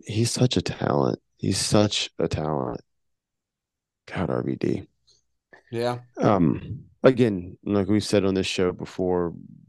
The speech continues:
Speaker 1: twenty-five years, thirty years too, too early.
Speaker 2: Yeah.
Speaker 1: But
Speaker 2: I'd agree
Speaker 1: yeah.
Speaker 2: with that.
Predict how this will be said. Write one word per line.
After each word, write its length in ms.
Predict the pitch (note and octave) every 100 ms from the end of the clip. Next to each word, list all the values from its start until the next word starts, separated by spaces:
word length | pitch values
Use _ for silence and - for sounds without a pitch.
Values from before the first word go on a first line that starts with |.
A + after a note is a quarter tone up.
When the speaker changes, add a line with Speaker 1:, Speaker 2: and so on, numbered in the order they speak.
| _ _ _ - _ G#1
Speaker 1:
twenty-five 640 | - G#2+ G2+ F#2+ G2 G2+ G2
years, 300 | G2+ G2+ -
thirty 240 | G2 G2
years 260 | G2+ G2 G2
too, 340 | - G2 F2+ -
too 140 | G#2+
early. 420 | G2+ G#2 G#2 G#2 _ _ _ _ _ _ _ _ _ _ _ _ _ _ _ _ _ _ _
Speaker 2:
Yeah. 400 | G#2 G#2+ A2+ A#2 A#2 _ _ _ _ _ _
Speaker 1:
But 240 | - E2+ - - - _ _ _ _ _ _ _ C3
Speaker 2:
I'd 160 | C3
agree 180 | A#2 -
Speaker 1:
yeah. 60 | A2+
Speaker 2:
with 100 | A2
that. 320 | A#2+ B2+